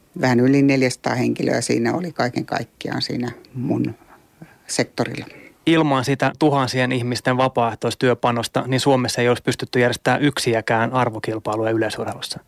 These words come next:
Speaker 1: Näin on maksullisena toimintana ja palkatulla henkilöstöllä ainoastaan, ää, ei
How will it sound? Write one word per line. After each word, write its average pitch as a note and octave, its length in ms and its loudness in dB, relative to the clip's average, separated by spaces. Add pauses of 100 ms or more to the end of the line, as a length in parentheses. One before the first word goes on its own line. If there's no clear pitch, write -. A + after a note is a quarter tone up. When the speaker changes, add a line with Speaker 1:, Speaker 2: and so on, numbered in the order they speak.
(180)
Speaker 1:
Näin D3 380 4
on C3 280 0 (180)
maksullisena B2+ 720 0
toimintana B2 640 2
ja B2 480 2 (220)
palkatulla A#2+ 680 0
henkilöstöllä A#2 640 0
ainoastaan, A#2 580 -2 (720)
ää, A2+ 240 0 (400)
ei B2+ 220 4